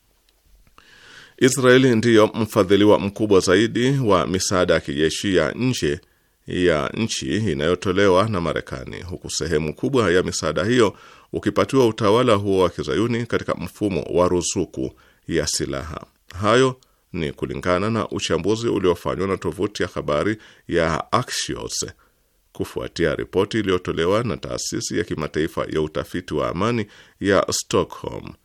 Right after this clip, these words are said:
S I P R I, juu ya uhamishaji wa silaha. Nafikiri ni dhana sahihi kusema kwamba silaha za Marekani zinatumika sana katika operesheni za hivi sasa za Israel huko Gaza,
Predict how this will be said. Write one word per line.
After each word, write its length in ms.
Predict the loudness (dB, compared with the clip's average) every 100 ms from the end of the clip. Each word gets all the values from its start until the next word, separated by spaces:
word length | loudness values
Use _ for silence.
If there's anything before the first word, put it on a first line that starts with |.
| _ _ _ _ 0
S 300 | 2 0 -2
I 400 | 0 0 0 -4 -10 _ -16 -10
P 320 | -4 -2 0
R 240 | -2 -2 -4
I, 360 | -4 -4 -6 -8 _ _ -16
juu 480 | -2 2 4 2 2
ya 400 | 2 2 0 -2
uhamishaji 920 | -2 0 -2 -4 -6 -4 -4 -6 -10 -10 _ _ -6
wa 240 | -4 -4
silaha. 720 | -4 -4 -8 -10 -12 -10 -10 -10 _ _ _ _ _ _ _ _ _ _ _ _ -4
Nafikiri 520 | -4 2 4 6 6
ni 200 | 6 4
dhana 240 | 6 4
sahihi 460 | 4 2 2 2 0
kusema 380 | 0 -2 -2 -4
kwamba 340 | -6 -4 -4
silaha 360 | -4 0 0 0
za 120 | -2
Marekani 500 | -4 -4 0 0 0 -4 -18 _
zinatumika 560 | -4 -2 0 -2 -2 -2
sana 400 | 0 0 -2 -4
katika 280 | -6 -6 -4
operesheni 560 | -2 -4 -2 0 0
za 120 | 0 0
hivi 200 | 0 -2
sasa 240 | -4 -4
za 160 | -4 -2
Israel 380 | -2 -2 -4 -4
huko 220 | -8 -4
Gaza, 380 | -2 0 0